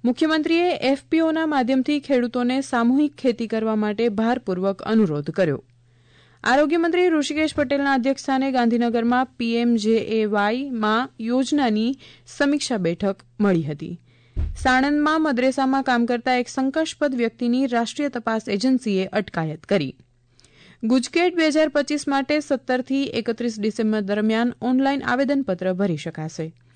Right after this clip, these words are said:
અને રાજ્યમાં બોટિંગ પ્રવૃત્તિઓમાં સલામતી માટે ગુજરાત મેરીટાઈમ બોર્ડ દ્વારા ગુજરાત ઇનલેન્ડ વેસેલ્સ નિયમ બે હજાર ચોવીસ જાહેર કરાયા.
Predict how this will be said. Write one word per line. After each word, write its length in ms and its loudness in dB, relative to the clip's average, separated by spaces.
અને 180 2
રાજ્યમાં 500 2
બોટિંગ 360 2
પ્રવૃત્તિઓમાં 640 0
સલામતી 480 0
માટે 320 0
ગુજરાત 480 0
મેરીટાઈમ 480 0
બોર્ડ 220 -2
દ્વારા 380 0
ગુજરાત 440 2
ઇનલેન્ડ 520 0
વેસેલ્સ 520 -2
નિયમ 340 2
બે 100 2
હજાર 200 0
ચોવીસ 420 -2
જાહેર 360 0
કરાયા. 420 -4